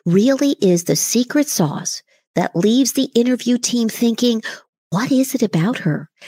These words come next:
I can't put my finger on it, but whatever it is, we've got to hire her before someone else does." Now, you guys, I'm not kidding about that. I have sat in interview team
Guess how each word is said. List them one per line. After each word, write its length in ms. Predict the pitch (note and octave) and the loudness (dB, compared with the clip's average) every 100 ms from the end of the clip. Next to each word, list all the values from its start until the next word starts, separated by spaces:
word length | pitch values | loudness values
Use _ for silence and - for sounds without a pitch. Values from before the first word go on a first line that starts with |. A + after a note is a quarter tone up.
| - - | -12 -4
I 80 | F3 | -4
can't 460 | - - C4 D4 | -4 -4 -2 0
put 160 | D4 - | 0 0
my 140 | C4 | -2
finger 380 | B3 C4+ B3+ C4 | 0 0 2 0
on 180 | - A#3 | 0 0
it, 160 | B3 A3 | -2 -2
but 220 | D#3+ - | -4 0
whatever 500 | E3+ F3+ G3 G#3+ A3+ | 0 0 2 2 2
it 120 | A3+ | 2
is, 180 | G#3+ G#3+ - - - | 2 0 -2 -10 -2
we've 420 | F#3+ C#4+ C#4+ - | 2 2 2 -2
got 260 | - C#4 - | -6 -4 -4
to 120 | C#4 | -2
hire 360 | - B3 C4 C4+ | -2 0 0 2
her 180 | C#4+ | 2
before 360 | C4+ C4+ - C#4 | 0 0 0 0
someone 400 | - B3+ B3+ D4 - | 0 -2 -2 -2 0
else 300 | C4 D#4 - | 0 0 0
does." 460 | B3 F3+ - - - _ _ _ - _ | 2 2 0 -6 -10 _ _ _ -20 _
Now, 60 | - | -2
you 120 | G3 | 0
guys, 320 | F#3 G3 A3+ - | 0 -2 -2 -4
I'm 220 | F3 B3 D#4+ | -4 -2 -2
not 260 | C#4 C#4 - | -2 -2 -4
kidding 340 | - C4+ A#3+ | -2 0 0
about 380 | F3 D3+ - - | 0 -2 -4 -6
that. 240 | E3 - - - - - _ | -8 -8 -12 -14 -14 -18 _
I 200 | - B3+ | -6 -2
have 180 | D4 D4+ | 0 -2
sat 400 | - - G#3+ G3 - | -2 -2 0 -2 0
in 360 | B3 C#4+ D4+ D4+ - - | 2 4 2 -2 -8 -2
interview 600 | B3+ C4+ C#4 A#3 A3 A3+ - | 0 2 0 0 0 -2 -2
team 560 | - G3+ F3 F3 F3+ | -4 -2 0 0 -4